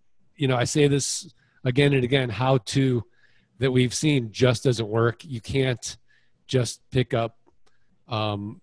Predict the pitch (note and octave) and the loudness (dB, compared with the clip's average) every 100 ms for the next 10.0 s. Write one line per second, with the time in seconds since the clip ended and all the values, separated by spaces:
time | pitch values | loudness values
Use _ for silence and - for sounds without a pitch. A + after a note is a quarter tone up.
0 | _ B2 G#2+ - A#2 A2+ A2+ - G#2+ A2+ | _ -2 -2 -2 -2 -2 -2 -4 -2 -2
1 | G#2 A2+ A2+ B2+ D3 D#3+ - - _ _ | -2 -2 -2 2 2 2 -4 -14 _ _
2 | _ _ B2+ A2+ B2+ A2 A#2+ A2 - _ | _ _ -6 0 0 0 -2 -2 -6 _
3 | _ _ - A2+ A#2 G#2+ G#2+ - - _ | _ _ -6 -2 -2 -4 -8 -10 -14 _
4 | _ _ _ _ _ B2 G#2+ G2+ B2 A2+ | _ _ _ _ _ -8 -8 -2 -2 -2
5 | - A#2+ - - G#2+ F#2+ - _ _ _ | -2 -6 -6 -8 -8 -8 -12 _ _ _
6 | A#2 A2 A#2 C#3 C#3 C3+ C#3 C#3 C3 A2+ | -4 -2 -2 0 0 0 2 4 2 2
7 | A#2+ A2 - _ _ - A#2+ D3 - D#3+ | 0 0 -4 _ _ -6 2 2 4 0
8 | - D3 D#3 - - C3 - C3+ B2+ - | 4 6 6 2 0 0 4 4 4 0
9 | A#2 A2 A2+ A2+ A#2+ A2+ A2+ B2+ E3 G3 | -2 -2 -2 -2 -2 0 2 4 4 2